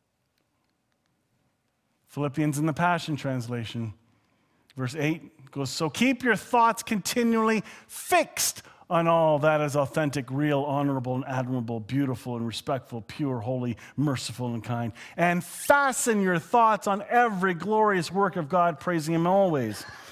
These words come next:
Are you depressed, having a hard time? I know weather plays a factor into it. Time, seasonal depression can happen. That's not what I'm talking about. I'm talking about where are you focusing your thinking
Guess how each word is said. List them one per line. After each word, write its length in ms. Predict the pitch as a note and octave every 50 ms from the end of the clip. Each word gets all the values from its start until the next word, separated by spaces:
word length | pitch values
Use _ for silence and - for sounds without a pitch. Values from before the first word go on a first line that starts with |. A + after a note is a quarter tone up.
| - - -
Are 60 | D3+
you 120 | D#3 D#3+ E3
depressed, 540 | D#3 D3+ C3 - F#3+ G3+ A#3 B3 G#3+ -
having 200 | - E3+ E3 E3
a 40 | D#3
hard 240 | C#3 D3+ D#3+ D#3+ C#3
time? 420 | - F#3 G3 G3+ G#3+ A3+ B3 A#3 - - - - - - - - - -
I 140 | - C#3+ C#3+
know 180 | D#3 D#3+ F#3
weather 380 | G#3+ A3 F#3 D#3+ F3 F#3 F#3+ G#3
plays 300 | F3 - G3+ G#3 G#3+ F3
a 40 | F3
factor 380 | - G#3 G3+ G3 G3+ G3+ G#3
into 180 | G3+ F#3+ F#3 G3+
it. 100 | G#3+ -
Time, 520 | - D#3+ D3+ D#3 D#3+ D#3+ D#3 C#3 D3+ D#3
seasonal 600 | D3 - - D#3+ E3+ F3 E3+ F3+ F#3 F3+ F3+ F3+
depression 480 | E3+ D#3 D#3 - - F3+ F3+ - - F3+
can 140 | - - F3
happen. 340 | D3+ E3+ E3+ E3 - F#3 E3+
That's 200 | D3+ C3 - -
not 440 | C3 C#3 E3 E3+ F3 F#3 F#3 - - - -
what 160 | C#3+ D3+ D3+
I'm 120 | D#3+ D#3+
talking 440 | D#3 - F3 F3 E3 - - D#3+ D3 C3+
about. 380 | A#2+ A2+ A#2+ G#2+ F#2+ - - - _ _ _ _ - - - - - - -
I'm 100 | B2+ B2+
talking 240 | C3+ E3 F3+ F3 F3+
about 100 | E3 C#3+
where 220 | D3 D#3+ F3 F#3
are 80 | G3+ G#3
you 120 | G#3 G3
focusing 520 | - - G3 F3+ D3 - - - F3 E3+
your 140 | D#3+ D3+ C#3+
thinking 960 | B2+ - - - A#3 A#3 A#3+ A3+ F3 - - D#3+ C#3 B2+ C3 C#3 D#3 E3+ F3+